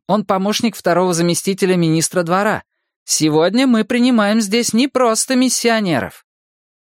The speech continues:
«В самом деле?» приподнял брови Сюань Лан Чарльз Чик Яп Кэмпо, блиставший великолепием многослойных одеяний из алого и золотого шёлка.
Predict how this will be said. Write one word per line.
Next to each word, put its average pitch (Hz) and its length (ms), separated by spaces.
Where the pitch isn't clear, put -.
«В - 60
самом 165 540
деле?» 143 480
приподнял 110 500
брови 131 360
Сюань 120 480
Лан 120 360
Чарльз 117 460
Чик 127 360
Яп 120 280
Кэмпо, 104 540
блиставший 147 580
великолепием 123 600
многослойных 107 720
одеяний 107 560
из 85 120
алого 117 340
и 107 60
золотого 101 500
шёлка. - 580